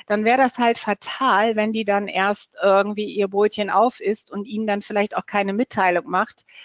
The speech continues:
weil sie mit dem Anruf gar nichts mach-, anfangen kann, weil die gar nicht weiß, worum es geht. Tatsächlich fängt eine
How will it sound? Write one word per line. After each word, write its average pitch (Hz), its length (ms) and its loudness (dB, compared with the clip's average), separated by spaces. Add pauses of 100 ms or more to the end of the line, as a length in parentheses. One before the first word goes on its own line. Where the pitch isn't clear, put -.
(160)
weil 208 160 0
sie 226 140 2
mit 220 160 2
dem 214 160 4
Anruf 214 400 -2
gar 196 160 0
nichts 208 200 -6
mach-, 196 300 -4
anfangen 185 540 -2
kann, 185 280 -4
weil 196 140 0
die 202 120 -6
gar 185 180 -2
nicht - 180 -8
weiß, 175 320 -2
worum 180 220 -12
es - 180 -20
geht. - 380 -12 (720)
Tatsächlich 254 760 0
fängt 240 320 0 (120)
eine 220 520 0